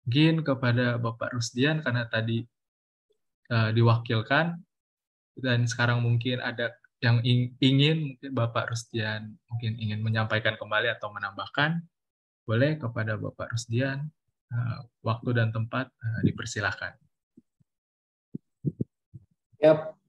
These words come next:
Speaker 2: eh, terima kasih. Em, Assalamualaikum warahmatullahi wabarakatuh. Selamat siang, salam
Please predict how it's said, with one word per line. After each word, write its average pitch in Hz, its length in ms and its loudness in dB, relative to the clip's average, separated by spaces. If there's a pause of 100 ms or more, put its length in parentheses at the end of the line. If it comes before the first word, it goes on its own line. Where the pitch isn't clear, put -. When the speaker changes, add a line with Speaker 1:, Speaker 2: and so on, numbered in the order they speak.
Speaker 2:
eh, 127 320 8 (960)
terima 123 320 10
kasih. 160 640 6 (160)
Em, 117 720 6 (560)
Assalamualaikum 120 560 6
warahmatullahi 113 560 4
wabarakatuh. 147 1200 4
Selamat - 480 -8
siang, 143 400 8
salam 107 400 0